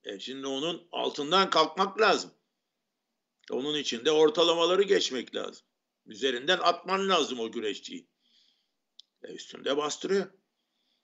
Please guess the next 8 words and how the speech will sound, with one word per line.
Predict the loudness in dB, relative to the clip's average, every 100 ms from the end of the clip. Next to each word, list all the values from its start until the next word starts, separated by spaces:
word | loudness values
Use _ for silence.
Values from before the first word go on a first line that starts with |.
| _ _ _ _ -14
E, | -14 -14 _ _
hadi | 0 2
bakalım | 2 2 2 2
altmış | 0 0 -6 -4
bir | -2
nokta | -2 -2
sekizin | -4 -4 0 0 -2 -6 _ _ _ _
büyülü | -4 2 4 4 2 -2